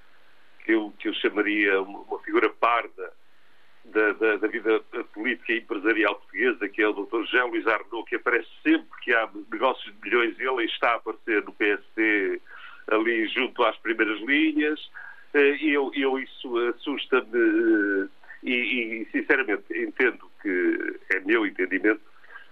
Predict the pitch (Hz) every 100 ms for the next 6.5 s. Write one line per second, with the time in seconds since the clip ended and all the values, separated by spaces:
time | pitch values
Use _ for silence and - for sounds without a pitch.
0 | - - 117 104 120 - 107 104 107 -
1 | 104 101 101 - 101 95 90 92 95 104
2 | - 101 101 95 101 123 131 127 110 -
3 | 101 87 87 87 - - - 90 87 -
4 | 92 87 85 82 82 - - - - -
5 | 117 117 113 147 143 139 127 147 143 -
6 | 139 120 135 110